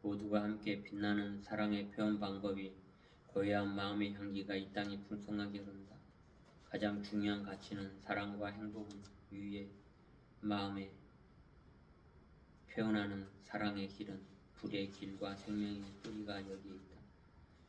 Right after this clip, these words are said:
인내와 개방을 지닌 행복한 마음을 돌보고 관심을 주니 사랑의 왕자로 지속적인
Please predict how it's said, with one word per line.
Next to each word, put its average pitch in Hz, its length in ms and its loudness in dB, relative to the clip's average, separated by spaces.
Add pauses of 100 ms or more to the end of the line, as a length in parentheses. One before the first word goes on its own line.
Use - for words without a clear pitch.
인내와 101 500 0
개방을 101 480 0
지닌 98 360 -6 (460)
행복한 104 460 -4
마음을 95 420 -4
돌보고 95 420 -8 (1400)
관심을 104 460 4
주니 101 340 -2 (280)
사랑의 104 420 -2
왕자로 101 540 -4
지속적인 101 680 -8